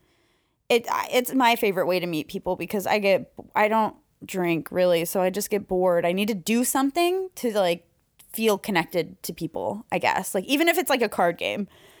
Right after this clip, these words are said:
I need, I wanna do something. Um, but that is our, our long intro. So we didn't ghost you. We are still here.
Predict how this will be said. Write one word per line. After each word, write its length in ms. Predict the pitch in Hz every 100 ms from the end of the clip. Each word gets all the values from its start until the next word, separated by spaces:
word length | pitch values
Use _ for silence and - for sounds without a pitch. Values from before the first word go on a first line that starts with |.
| _ _
I 40 | 208
need, 180 | 214
I 80 | -
wanna 180 | 208 208
do 180 | 175 156
something. 540 | 165 - - - 104 208 _
Um, 460 | 190 170 73 202 196 _ _ - - - - -
but 720 | 202 302 294 - - - - 359 - - _ _
that 380 | 220 262 294 294
is 260 | 277 277 262
our, 500 | 247 254 233 226 202
our 180 | 240 226
long 360 | 226 247 311 302
intro. 580 | 220 202 190 175 180 - -
So 360 | 226 190 -
we 160 | - 220
didn't 220 | 269 294
ghost 360 | 233 226 - 233
you. 400 | 226 214 214 220 - - _ _
We 100 | -
are 60 | 202
still 320 | - - 240
here. 720 | 277 240 220 208 202 196 202